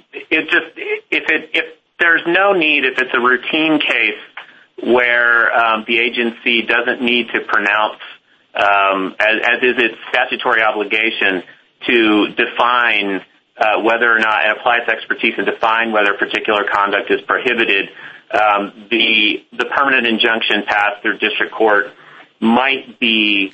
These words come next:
a, um, a quicker and more expedient remedy. But the fact is that, um, the, the, the Act's prohibitions are broad and general, and Congress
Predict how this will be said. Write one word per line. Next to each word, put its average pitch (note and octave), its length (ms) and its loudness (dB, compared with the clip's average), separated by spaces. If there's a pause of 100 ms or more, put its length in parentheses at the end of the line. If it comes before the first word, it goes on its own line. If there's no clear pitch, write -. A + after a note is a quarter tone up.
(540)
a, G#2 580 0
um, F#2 640 0 (320)
a A2+ 80 0 (100)
quicker C3+ 300 2
and A2+ 100 2
more A2 160 4
expedient G#2+ 760 -2
remedy. G#2+ 560 0 (260)
But D3+ 180 -2
the E3 140 2
fact F#3+ 320 0
is D#3 280 4 (500)
that, C#3+ 320 0
um, A#2+ 520 0 (1200)
the, - 180 -4 (360)
the, E3+ 200 0
the F#3 140 2
Act's G#3+ 260 0
prohibitions G3+ 500 2
are B2 120 -2 (220)
broad E3 320 4
and D3 160 0
general, G#2+ 600 2 (140)
and C3+ 420 0 (260)
Congress G3+ 300 2